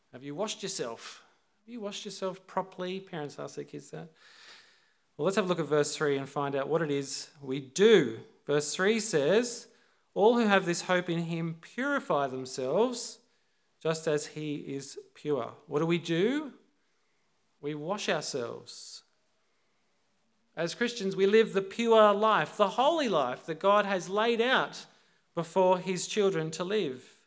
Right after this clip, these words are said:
If all of our future expectation is centered on Christ,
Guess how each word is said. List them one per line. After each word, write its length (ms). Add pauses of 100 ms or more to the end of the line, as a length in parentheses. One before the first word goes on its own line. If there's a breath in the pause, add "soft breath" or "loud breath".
(340)
If 180
all 160
of 60
our 160
future 460
expectation 760
is 160
centered 400
on 180
Christ, 760